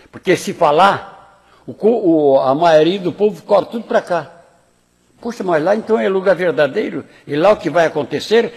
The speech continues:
É lá que tem um livro? Então por isso que eles não falam. E se eles, se a maioria soubesse que aqui é verdadeiro, a igreja não cabia. Isso aqui não cabia. Mas,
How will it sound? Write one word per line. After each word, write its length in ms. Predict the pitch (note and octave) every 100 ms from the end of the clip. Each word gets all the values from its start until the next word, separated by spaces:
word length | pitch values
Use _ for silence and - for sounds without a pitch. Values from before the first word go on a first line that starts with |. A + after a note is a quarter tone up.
| -
É 120 | - E3
lá 180 | F#3
que 160 | F#3 F#3+
tem 140 | F3
um 180 | E3+ D3
livro? 400 | F3 A#3+ G#3+ B2 - _ _ _ _ _ _ _ _ _ _ _ _ _ _
Então 200 | B2 C3
por 160 | C#3+
isso 180 | D#3 -
que 60 | F#3
eles 180 | E3+ G3
não 140 | F#3
falam. 420 | - F#3+ E3+ - - _ _ _ _ _ _ _ _ _ _ _ _
E 80 | A#2
se 200 | - D#3
eles, 180 | D#3+ D3+
se 320 | - - D#3
a 100 | C#3+
maioria 720 | D3 F#3+ G#3+ E3+ F3 D3 G2 - - _
soubesse 640 | - - C3+ D3+ F#3+ F#3 -
que 80 |
aqui 240 | C#3+ - F#3
é 80 | C#3
verdadeiro, 720 | D#3+ B2 B2 A2+ E3+ B3 A#3+ - -
a 140 | D#3+
igreja 400 | D3 F3+ F#3+ G3+
não 140 | G3+
cabia. 600 | G#3+ C4+ C4+ E4 D#4 D3 - _ _ _ _ _
Isso 100 | -
aqui 140 | -
não 140 | A#3+ B3+
cabia. 640 | B3+ E3+ C4 B3 - - _ _ _ _ _ _ _ _ _ _ _ _
Mas, 640 | G2 A#2 E3 A#3 - -